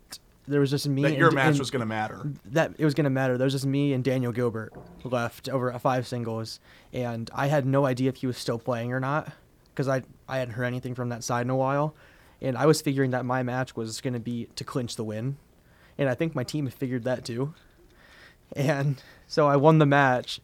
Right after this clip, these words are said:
Speaker 1: and they all ru-, they all come up to me and hug me, and then we find out that Daniel is still out there, that we're tied three three. We thought that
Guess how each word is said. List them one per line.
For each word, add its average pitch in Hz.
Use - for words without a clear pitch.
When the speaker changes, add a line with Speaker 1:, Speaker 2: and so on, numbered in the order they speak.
Speaker 1:
and 131
they 139
all 143
ru-, 139
they 147
all 143
come 143
up 135
to 139
me 127
and 135
hug 143
me, 131
and 123
then 131
we 143
find 139
out -
that 120
Daniel 127
is 117
still 135
out 113
there, 156
that 139
we're 127
tied 123
three 131
three. 131
We 127
thought 139
that 120